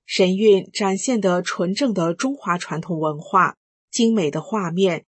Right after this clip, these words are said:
精湛高超的舞蹈技艺，充满神性的精神内涵，给观众们带来了一场视听飨宴。演出中，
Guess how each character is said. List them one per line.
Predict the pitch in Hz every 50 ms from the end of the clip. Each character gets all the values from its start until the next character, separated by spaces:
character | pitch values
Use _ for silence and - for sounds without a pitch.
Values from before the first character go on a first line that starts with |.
| _ _ _
精 | - - 285 294
湛 | 285 - 294 247 185 160
高 | 151 - 214 214 220
超 | - - 233 226 220
的 | 196 165 165 160
舞 | - - 160 175
蹈 | 202 240 202 156 147
技 | 147 - 208 202
艺， | 175 160 156 160 170 160 - - - _ _ _ _ _
充 | - - - 190 185 180
满 | 175 156 156 156 -
神 | - - - 156 160 175
性 | - 208 190
的 | 170 165 160
精 | 156 - 226 226
神 | 220 - 170 151
内 | 156 180 180 165 156
涵， | - - 165 151 156 160 185 - _ _ _ _ _ _ _ _ _ -
给 | 233 220 220
观 | 226 - 277 285 285
众 | - 339 294
们 | 214 180 160 160
带 | - 196 185 175
来 | 165 160 160
了 | 165 175
一 | 185 185 165
场 | - - - 170 165 165
视 | 170 - - 180 160
听 | - - 190 185
飨 | 185 - 175 160 147 151
宴。 | 156 175 196 190 170 - - _ _ _ _ _ _ _ _ _ _ _
演 | - 180 170 165
出 | - - 175
中， | 180 - 196 185 185 185 -